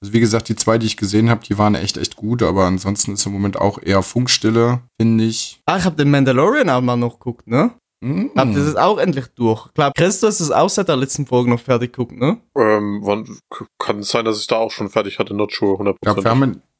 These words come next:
Speaker 1: im Podcast noch nicht drüber geredet. Also noch nicht alle drei zusammen und auch noch nicht, ohne dass wir es alle drei zusammen gegu-, also dass wir es alle drei geguckt haben.
Speaker 3: Also, ja, also wir, wir haben's dann alle fertig
Speaker 2: Wir haben's
Speaker 3: gemacht.
Speaker 2: alle fertig.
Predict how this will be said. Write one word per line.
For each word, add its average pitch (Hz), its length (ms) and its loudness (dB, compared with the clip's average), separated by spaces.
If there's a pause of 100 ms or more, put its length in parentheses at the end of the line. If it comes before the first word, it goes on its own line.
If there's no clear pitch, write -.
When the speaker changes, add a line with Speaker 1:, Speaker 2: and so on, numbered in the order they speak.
Speaker 1:
im 104 140 -6
Podcast 165 440 0
noch 135 100 2
nicht 139 200 0
drüber 127 200 0
geredet. 110 640 0 (840)
Also 104 220 0
noch 107 200 2
nicht - 380 0
alle 113 160 2
drei 110 220 0
zusammen 113 560 2
und 113 180 -2
auch 110 60 -2
noch 113 140 0
nicht, 117 380 -4 (760)
ohne 120 180 4
dass 117 200 0
wir 120 60 2
es 110 80 0
alle 110 200 -2
drei 107 180 0
zusammen 101 320 -4
gegu-, - 280 -8
also 101 240 0
dass 92 220 -4
wir 101 60 -4
es 92 100 -4
alle 101 180 -4
drei 95 220 -2
geguckt - 380 -12
haben. 85 340 -12
Speaker 3:
Also, 110 140 -2
ja, 117 200 0
also 110 280 -4
wir, 131 320 -2
wir 113 160 0
haben's 151 160 -6
dann 147 100 -4
alle 139 220 4
fertig 110 180 0
Speaker 2:
Wir 127 60 4
haben's 165 140 2
Speaker 3:
gemacht. 156 140 0
Speaker 2:
alle 180 100 2
fertig. 120 320 -2